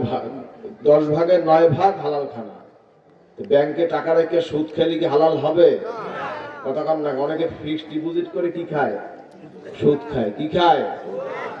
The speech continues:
সুদ কি হালাল না হারাম? কি ভাই,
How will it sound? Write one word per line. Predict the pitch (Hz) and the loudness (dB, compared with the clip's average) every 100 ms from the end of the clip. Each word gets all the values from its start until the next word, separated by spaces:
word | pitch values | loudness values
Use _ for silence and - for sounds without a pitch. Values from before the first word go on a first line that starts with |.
| - | -14
সুদ | - 143 - | -8 -8 -4
কি | 165 131 | -4 0
হালাল | 151 170 175 | 2 2 0
না | 165 - | -2 -2
হারাম? | 170 156 - - - - - - - - - - | 0 -2 -4 -8 -8 -6 -4 -4 -6 -8 -10 -10
কি | 139 | -2
ভাই, | - | -2